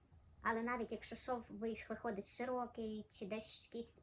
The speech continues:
проміжок, я це все заливаю айсінгом, у мене так все сніг гарно заліпає. Супер, не розчаровуйтесь, не розстроїтесь, дітям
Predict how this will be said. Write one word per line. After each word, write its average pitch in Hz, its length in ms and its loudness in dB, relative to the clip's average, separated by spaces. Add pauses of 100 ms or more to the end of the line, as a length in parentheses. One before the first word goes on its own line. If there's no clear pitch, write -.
проміжок, 220 580 4
я - 220 -2
це 247 100 -4
все 254 160 2
заливаю 254 400 4 (120)
айсінгом, 254 460 0
у - 40 -2
мене 240 160 -4
так 247 100 -4
все - 140 -6
сніг 254 340 -2
гарно 226 260 0
заліпає. 233 500 0 (560)
Супер, 202 260 0
не 233 200 6
розчаровуйтесь, 233 840 -2
не 226 60 2
розстроїтесь, 220 680 0
дітям 226 320 -2